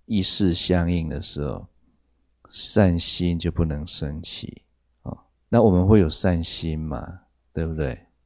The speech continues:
那就跟实际的情况会相违啊，对不对？啊，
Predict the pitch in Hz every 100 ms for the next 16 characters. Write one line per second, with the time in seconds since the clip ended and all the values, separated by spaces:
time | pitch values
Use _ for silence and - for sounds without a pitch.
0 | _ _ _ _ _ _ _ _ _ _
1 | _ - 101 101 110 - 101 101 - 90
2 | - 92 80 - 78 80 92 85 85 87
3 | 78 - 85 78 80 80 - - - -
4 | - _ _ - 82 76 71 73 - _
5 | -